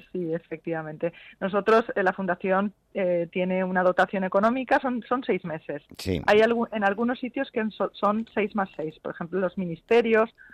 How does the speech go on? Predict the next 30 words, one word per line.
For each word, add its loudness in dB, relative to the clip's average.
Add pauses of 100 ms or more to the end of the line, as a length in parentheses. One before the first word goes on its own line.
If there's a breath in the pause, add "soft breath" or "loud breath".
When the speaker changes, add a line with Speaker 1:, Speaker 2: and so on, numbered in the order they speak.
(240 soft breath)
Speaker 1:
o 2
en, -8
en -4
algunos -4
de 0
lo-, -4
en -6
la -4
Fundación -6
Metrópolis, 0 (220)
se 2
alarga 2
más 0
la 0
beca. -2 (560 soft breath)
Y -2
entonces 4
esa 0
dotación 0 (160)
para 2
seis -2
meses -6 (300)
si -4
es 2 (300)
en -4
España 0
son -8
siete -4
mil 0
euros, 4